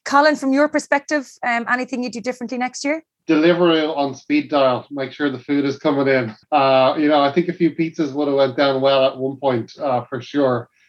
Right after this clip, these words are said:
Speaker 2: uh, despite the fact that they're carbs. I, I think, um, you know, we, we, we probably were over, we over-egged and overestimated the challenge it was for myself and Alison.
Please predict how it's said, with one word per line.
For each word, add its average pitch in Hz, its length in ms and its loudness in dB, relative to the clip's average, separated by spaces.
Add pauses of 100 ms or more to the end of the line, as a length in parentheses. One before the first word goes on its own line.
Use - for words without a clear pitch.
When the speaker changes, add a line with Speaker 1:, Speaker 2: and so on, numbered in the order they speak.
(220)
Speaker 2:
uh, 139 200 2
despite 139 440 0
the 143 80 -10
fact 127 280 -2
that 131 120 -6
they're 127 160 -2
carbs. 123 520 0 (440)
I, 160 220 6
I 170 60 4
think, 196 320 2
um, 143 640 4 (240)
you 139 80 -12
know, 127 160 -6
we, 127 240 -8
we, 131 120 -18 (140)
we 139 140 -4
probably 147 480 2
were 131 360 0
over, 131 680 -2 (120)
we 147 160 0
over-egged 156 720 0
and 143 220 -10
overestimated 131 1000 -2
the 120 80 -10
challenge 139 400 2
it 135 120 -10
was 127 320 0
for 131 180 -8
myself 123 420 -4
and 123 80 -10
Alison. 123 540 -6